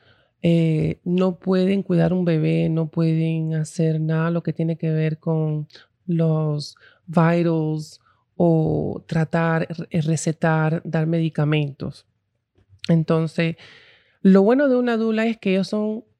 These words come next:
certificados en un programa que ellos pueden asistir o atender y ellos van cogiendo su experiencia a, a través de lo que están haciendo, realmente trabajando, colaborando con las parteras para hacer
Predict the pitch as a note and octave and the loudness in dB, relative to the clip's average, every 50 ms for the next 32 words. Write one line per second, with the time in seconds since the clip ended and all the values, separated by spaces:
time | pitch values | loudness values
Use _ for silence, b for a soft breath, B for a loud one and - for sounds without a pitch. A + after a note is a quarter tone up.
0 | _ _ _ _ _ - - G3+ F3+ E3 - F3+ E3 - - E3+ - - E3+ D#3 | _ _ _ _ _ -2 0 0 0 0 -4 -8 -6 -4 -4 -6 -2 -2 0 0
1 | D#3+ F3 G#3 A#3+ C#4+ E4+ - _ _ _ _ _ _ _ _ _ _ _ _ _ | 0 0 0 -2 -4 -6 -10 _ _ _ _ _ _ _ _ _ _ _ _ _
2 | _ _ _ - F#3 F3 F3+ F#3 F#3 - G#3+ G#3 F#3 F#3 F3+ G3 G#3 F#3+ - - | _ _ _ 0 2 2 2 -2 -2 -2 -2 0 0 0 -2 -2 -4 -6 -6 -4
3 | F#3+ F3 F3+ F3+ E3+ E3+ F3 F3 F3+ F3+ F3+ F3 - - E3 - _ _ F#3 F#3+ | -2 -2 -2 -2 -2 -2 -4 -4 -2 -4 -6 -6 -8 -8 -12 -12 _ _ -2 -2
4 | G#3+ A#3+ C4+ G3 D#3+ D3+ - - D3 C#3 C3+ C#3 D#3+ F#3 G3 B3 - _ _ _ | -2 -2 -4 -4 -4 -6 -4 -6 -6 -6 -2 -2 -2 -2 -2 -6 -12 _ _ _
5 | _ _ _ _ B B B B B B B B B B B B _ - G3+ G3 | _ _ _ _ B B B B B B B B B B B B _ 2 4 4
6 | F#3+ F#3+ F#3+ F#3+ G3+ G#3 A3 G3 G3+ G3 F#3+ - G#3+ F#3+ G#3 G3 G#3+ A3+ - - | 4 4 2 2 0 0 -2 -2 -4 -6 -4 -2 -2 -2 -2 -2 -4 -4 -4 -6
7 | F#3 - - F3 E3+ F3 F3 F3+ F3 - G#3 G3+ - - _ - F3 E3+ E3+ E3 | -6 -4 -2 -2 -2 0 -2 -4 -4 -4 -6 -6 -6 -8 _ -4 -4 -2 -2 -2
8 | E3 - E3+ E3 D#3+ D#3+ D#3+ E3 E3+ - G3 F#3 F3 E3 - - D#3 - - E3+ | -4 -4 -4 -4 -2 -2 -2 -4 -2 -2 -2 0 0 -2 -2 -4 -6 -4 -4 -4
9 | E3 E3+ E3+ F3 E3+ - - F#3 F3+ F3+ F#3 G3+ F#3+ - _ _ - E3+ E3+ E3 | -4 -2 -4 -4 -6 -4 -2 -2 0 0 -2 -4 -6 -6 _ _ -4 -2 0 0
10 | G3 B3+ D#4+ F4 E4+ - G3 F3 E3 E3 F3 G3 A#3+ D4+ E4+ A3+ - F3 E3 D#3 | 0 -2 -2 -4 -4 -2 0 0 0 0 0 -2 -2 -2 -2 -2 -2 -2 0 0
11 | D#3 D#3 D#3+ E3+ G3 G#3 - G#3 G3 F#3+ - F#3+ F3+ - G3+ G3+ G3+ G#3+ A3+ A3 | 0 0 0 0 -2 -2 -2 -2 -2 -2 -2 -4 -4 -2 -2 0 0 -2 -2 -4
12 | - _ _ _ _ _ _ _ _ _ _ _ - F3+ E3+ E3 E3 D#3+ - - | -8 _ _ _ _ _ _ _ _ _ _ _ 0 0 2 2 0 -2 -2 0
13 | G3 G3+ G#3 G#3 - - | 0 0 0 -2 -4 -6